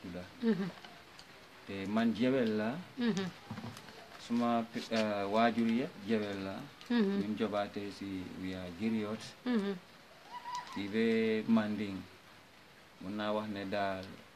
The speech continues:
Speaker 1: soo ñëwee si wàllu jewel yi tamit,
Speaker 2: Mhm.
Speaker 1: Ah, Jobaate tamit def nañ lu bari.
Speaker 2: Kon yow lii danga ko doona?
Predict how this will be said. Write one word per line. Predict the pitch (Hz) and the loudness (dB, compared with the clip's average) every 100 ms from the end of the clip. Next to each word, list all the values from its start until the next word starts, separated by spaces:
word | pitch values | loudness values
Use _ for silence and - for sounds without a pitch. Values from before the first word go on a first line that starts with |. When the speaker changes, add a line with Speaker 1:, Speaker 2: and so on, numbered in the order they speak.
| - | -20
Speaker 1:
soo | - - 104 | -18 -6 2
ñëwee | 113 117 113 | 4 6 4
si | 113 113 | 2 4
wàllu | 110 110 110 107 104 101 95 | 6 6 4 0 -4 -6 -2
jewel | 110 107 104 | 2 4 4
yi | 101 | -2
tamit, | - 104 98 92 - - | -4 -4 -4 -8 -14 -6
Speaker 2:
Mhm. | 240 214 202 180 - | 2 4 2 -4 -10
Speaker 1:
Ah, | - 87 | -8 -6
Jobaate | 92 95 101 104 101 | -2 -2 -2 -2 -6
tamit | 104 95 95 92 90 92 | -4 -4 -2 -4 -6 -8
def | - | -8
nañ | 101 98 95 | -8 -4 -4
lu | 92 90 | -4 0
bari. | 107 117 113 - - - | 2 2 -2 -10 -20 0
Speaker 2:
Kon | 262 254 | 4 8
yow | 247 | 8
lii | 254 254 | 8 8
danga | 262 | 8
ko | 262 277 | 8 10
doona? | 294 233 190 | 12 10 6